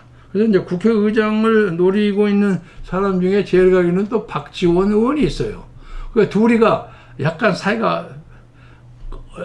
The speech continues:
어정쩡합니다. 별로 좋지 않아요. <laughs> 칭찬을 잘 안 해. 그래서 이번에 이 그 뭐야,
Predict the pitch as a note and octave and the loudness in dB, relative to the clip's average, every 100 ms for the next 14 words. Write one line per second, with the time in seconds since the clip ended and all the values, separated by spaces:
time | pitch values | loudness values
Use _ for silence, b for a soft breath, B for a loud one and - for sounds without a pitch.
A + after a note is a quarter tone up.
0 | - E3 G#3 G3 - E3+ C#3+ E3 D3 - | -4 2 2 2 -2 -4 -2 -4 -4 -2
1 | D#3 E3+ D3+ F3 - C#3+ - - - A3 | 0 2 0 -4 -6 -6 -8 -12 -4 -4
2 | - F3+ D3+ C#3+ - D3 C#3 A2+ - B | -2 -2 0 0 -2 -4 -4 -4 -10 B
3 | B B B F3+ F3 - E3 - B B | B B B 2 2 0 -2 -2 B B
4 | C3+ C#3 E3 D#3 D3+ D3 C3+ C#3 C3 B2+ | -4 0 2 4 2 0 -2 0 0 0
5 | A#2+ B2 B2 A#2+ A2+ G#2+ - | -4 -6 -6 -8 -12 -14 -16